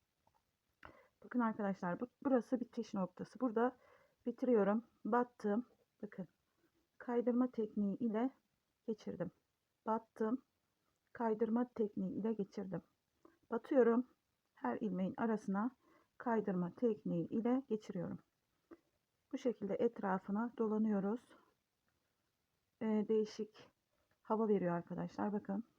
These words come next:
bu şekilde. Devam edelim. Etrafını dolanalım.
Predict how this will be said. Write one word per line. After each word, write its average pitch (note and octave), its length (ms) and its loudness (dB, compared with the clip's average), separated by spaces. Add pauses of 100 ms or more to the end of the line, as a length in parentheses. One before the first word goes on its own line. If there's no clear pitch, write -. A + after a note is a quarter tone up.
bu G#3 60 -8
şekilde. G3+ 560 -10 (1400)
Devam G#3+ 280 2
edelim. F#3+ 360 -2 (1800)
Etrafını G3 640 -2
dolanalım. G3+ 520 2